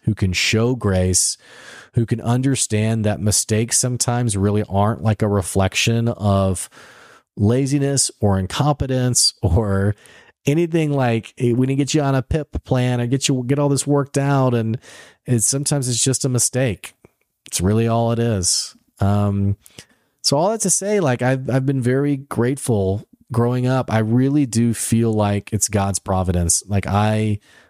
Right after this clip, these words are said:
was blessed to have some really incredible role models growing up. So that was, like,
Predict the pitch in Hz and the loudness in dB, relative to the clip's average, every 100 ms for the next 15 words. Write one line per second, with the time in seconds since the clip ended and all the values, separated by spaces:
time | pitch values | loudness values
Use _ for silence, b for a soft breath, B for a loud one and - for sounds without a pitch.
0 | _ 107 92 90 98 98 110 120 117 92 | _ 0 0 -2 -2 2 2 2 0 0
1 | - - - - b b b b _ - | -2 -2 -6 -10 b b b b _ -2
2 | 90 98 101 95 - 101 95 92 101 107 | 0 0 0 0 -2 0 0 2 2 2
3 | 113 117 110 98 - 95 95 92 92 87 | 2 0 0 -2 0 0 0 2 2 2
4 | 87 - _ _ _ 92 90 90 90 82 | 0 -6 _ _ _ 2 4 2 2 2
5 | 82 82 82 - - - 92 87 82 78 | 2 2 0 -2 -6 -2 0 2 2 0
6 | - - _ _ _ - 98 92 107 _ | -2 -6 _ _ _ -2 0 0 -6 _
7 | _ _ _ _ _ _ _ _ - - | _ _ _ _ _ _ _ _ -20 -20
8 | _ - B B B B 120 156 196 214 | _ -14 B B B B 0 0 2 0